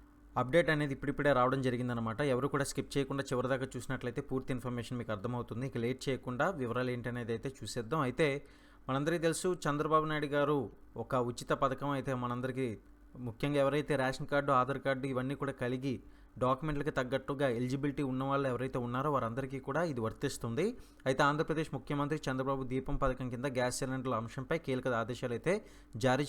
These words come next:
చేయడం జరిగిందండి. అయితే దీపం పథకం, ఆర్టీసీ సర్వీసులు, మరి ముఖ్యంగా రేషన్ బియ్యం పంపిణీ వంటి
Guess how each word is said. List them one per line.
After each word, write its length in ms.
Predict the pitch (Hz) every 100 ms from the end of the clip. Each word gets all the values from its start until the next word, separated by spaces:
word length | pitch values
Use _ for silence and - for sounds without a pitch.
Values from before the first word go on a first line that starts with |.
| 143
చేయడం 160 | 127
జరిగిందండి. 480 | 123 113 117 110 120
అయితే 200 | 156 156
దీపం 360 | 131 143 156 151
పథకం, 420 | 135 127 160 202 - - -
ఆర్టీసీ 420 | 131 139 165 165
సర్వీసులు, 540 | 147 - 131 131 156 180
మరి 220 | 156 135
ముఖ్యంగా 540 | 127 - 143 143 131 - - -
రేషన్ 380 | 123 135 156 170
బియ్యం 220 | 147 147
పంపిణీ 320 | 147 139 131 143
వంటి 380 | 135 131 120